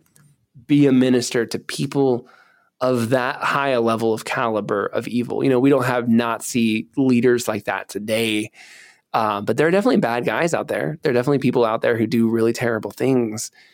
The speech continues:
You know, it's one thing to talk about, could you be a spiritual chaplain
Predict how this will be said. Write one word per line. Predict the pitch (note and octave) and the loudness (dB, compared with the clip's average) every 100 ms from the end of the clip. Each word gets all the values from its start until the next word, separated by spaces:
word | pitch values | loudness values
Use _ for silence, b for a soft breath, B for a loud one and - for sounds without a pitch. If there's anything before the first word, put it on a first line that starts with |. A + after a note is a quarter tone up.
| b - | b -2
You | |
know, | B2 | 0
it's | A#2+ - | 2 2
one | D#3 | 2
thing | E3 | 4
to | C#3 | 4
talk | B2 | 0
about, | A#2+ A2 | 0 -2
could | A#2+ A#2+ | -2 -2
you | |
be | B2 | 0
a | A2+ | 0
spiritual | - C3+ A#2 A2 | 0 0 0 -4
chaplain | - A#2+ A2 B2 A2+ | -2 -4 -2 -4 -4